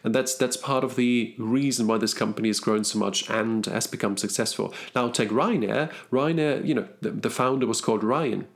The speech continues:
Um, it's the other bis-, big low-cost carrier in Europe. The founder was called Ryan, so it's called Ryanair. Um, they, they basically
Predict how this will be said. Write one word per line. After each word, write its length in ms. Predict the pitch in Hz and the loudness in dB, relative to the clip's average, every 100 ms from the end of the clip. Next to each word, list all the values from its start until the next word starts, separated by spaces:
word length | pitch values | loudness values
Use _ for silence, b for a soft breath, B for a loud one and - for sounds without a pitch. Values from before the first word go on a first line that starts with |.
| - | -4
Um, 400 | 104 104 104 104 | -2 -2 -2 -2
it's 120 | 104 | -2
the 100 | 131 | 0
other 140 | 143 | 0
bis-, 240 | 113 110 - | 2 0 0
big 240 | - 117 | 0 0
low-cost 360 | 110 107 104 - | 2 0 0 -2
carrier 280 | - 104 107 | -2 -2 0
in 60 | |
Europe. 260 | 135 127 101 B B | 0 -2 -4 B B
The 60 | - | -4
founder 300 | 120 123 120 | 0 0 0
was 140 | 120 | -2
called 240 | - 120 117 | 0 0 2
Ryan, 300 | 170 160 101 | 2 2 0
so 140 | 104 | -2
it's 120 | 101 | -2
called 200 | - 110 | -2 0
Ryanair. 640 | 107 117 117 131 180 113 - B B - | 2 2 2 2 0 0 -4 B B -2
Um, 500 | 127 123 123 123 123 _ - | 0 2 0 -2 -4 _ -2
they, 140 | 139 | 0
they 180 | - 135 | 2 2
basically 460 | 147 151 135 123 | 4 2 2 2